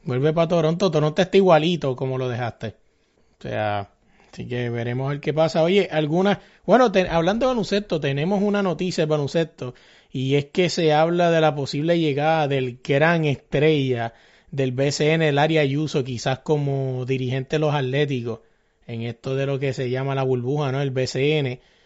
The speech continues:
ya que, pues, el dirigente de ellos es David Rosario, que está ahora mismo en Nicaragua con el campeón defensor Real Estelí. Y, o sea, siguen habiendo muchos rumores, Audi, parece ser que es cierto que la burbuja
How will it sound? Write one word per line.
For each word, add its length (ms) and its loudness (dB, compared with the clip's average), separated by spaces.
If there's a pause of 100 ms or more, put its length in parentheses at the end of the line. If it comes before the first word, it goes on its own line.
(200)
ya 200 -6
que, 160 -2
pues, 240 -6
el 260 -4
dirigente 540 -4
de 160 0
ellos 360 0
es 140 -2
David 280 2
Rosario, 400 2
que 100 0
está 180 -6
ahora 100 -2
mismo 260 -2
en 120 -2
Nicaragua 680 0 (520)
con 200 -10
el 160 -8
campeón 400 -8
defensor 480 -4
Real 300 2
Estelí. 560 -2 (920)
Y, 680 -6 (800)
o 40 -20
sea, 280 -8
siguen 340 0
habiendo 320 2
muchos 300 0
rumores, 380 0
Audi, 260 2
parece 440 -4
ser 200 -2
que 100 -2
es 80 -2
cierto 580 -2 (200)
que 560 -4
la 160 -2
burbuja 1200 -4